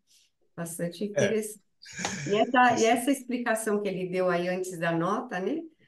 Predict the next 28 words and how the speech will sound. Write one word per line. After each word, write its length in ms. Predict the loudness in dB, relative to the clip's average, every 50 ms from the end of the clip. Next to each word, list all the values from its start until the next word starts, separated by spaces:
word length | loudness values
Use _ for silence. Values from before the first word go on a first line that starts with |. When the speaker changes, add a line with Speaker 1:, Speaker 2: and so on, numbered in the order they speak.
| _ _ -2
Speaker 1:
Por 140 | 0 2
isso 220 | 2 2 2 2 2
essas 300 | 2 4 4 4 4 6
mudanças 720 | 6 6 4 4 4 4 6 6 4 4 2 2 2 2
de 80 | 0 0
temperatura 960 | 0 2 2 2 2 2 2 4 4 2 2 0 -2 -2 0 2 2 0 0
também, 600 | 0 -2 -2 -2 -2 0 -2 0 0 -2 -2 -2
né, 280 | 0 0 0 0 -2 -2
no 220 | -2 -2 -4 -4
planeta, 580 | -4 -4 -2 -2 -2 -2 -2 -4 -4 -4 -4 -2
né? 280 | 0 2 2 2 0 -2 -6 -16 _ _ _ _ _ _ _ _ _ _ _ -4
Nossa, 420 | 0 2 2 2 2 2 0 0
a 40 | 0
gente 320 | 0 0 -2 -2 -2 -2 0
já 120 | 0 0
não 180 | 0 0 0 2
tem 200 | 2 2 2 2
a 80 | 0
primavera 600 | 0 -2 -2 0 0 0 0 0 0 0 0 0
como 240 | -2 -2 -2 0 0
era 280 | 0 0 0 0 2 2
antes, 580 | 2 2 4 4 4 4 2 0 -4 -6 -8 -8
tá 100 | -8 -8
diferente, 920 | -8 -10 -10 -8 -6 -4 -2 0 0 2 2 2 2 0 -2 -4 -8 -6
né? 260 | -4 -2 -2 -4 -4 -6 -10 _ _ _ _ _ _ _ _ _ _ _ _ -10
É 180 | -6 -6 -4 -4
interessante 840 | -4 -4 -4 -2 -2 -2 -2 -4 -4 -4 -2 -2 -2 -2 -2 -4
mesmo. 500 | -4 -4 -2 -4 -4 -6 -8 -14 -16 -18